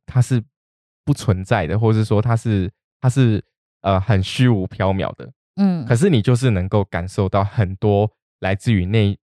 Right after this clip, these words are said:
Speaker 1: 于，来自于你内心、你潜意识的一些呼唤。
Speaker 2: 对。
Speaker 1: 我觉得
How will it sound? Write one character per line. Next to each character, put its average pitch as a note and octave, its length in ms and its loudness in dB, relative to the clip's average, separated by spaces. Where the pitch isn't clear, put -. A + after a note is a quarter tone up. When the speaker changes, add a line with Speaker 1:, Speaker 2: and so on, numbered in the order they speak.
Speaker 1:
于， F#2+ 360 -2
来 G#2 180 -2
自 B2 220 0
于 A2 140 4
你 F2+ 160 -4
内 A2 240 0
心、 G#2 240 -4
你 G2 100 -4
潜 - 260 -10
意 G#2 120 -2
识 G2+ 180 -6
的 F2+ 120 -4
一 F#2 60 -2
些 F#2 260 -6
呼 F2+ 240 -8
唤。 G#2+ 260 -6
Speaker 2:
对。 F3+ 220 0
Speaker 1:
我 B2 100 6
觉 A#2+ 140 2
得 B2 260 4